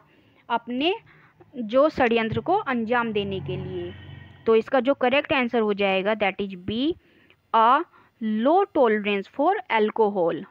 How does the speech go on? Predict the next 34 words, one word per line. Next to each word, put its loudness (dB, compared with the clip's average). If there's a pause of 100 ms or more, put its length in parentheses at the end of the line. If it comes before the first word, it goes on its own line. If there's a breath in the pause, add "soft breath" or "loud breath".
तो 2
जो 0
शराब 2
के 0
लिए 2
उसकी 0
जो 4
लत 0
थी 0
कि 2
वो 6
उसको 0
बिल्कुल 0
भी 2
बर्दाश्त 2
ही 2
नहीं 2
कर 2
पाता 0
था, 0
बिना -2
शराब 0
पिए 0
वो 4
रह 2
ही 0
नहीं -2
सकता -4
था, 0 (580 loud breath)
तो 2
उसका -2
उसने 0
फ़ायदा 0
उठाया। -4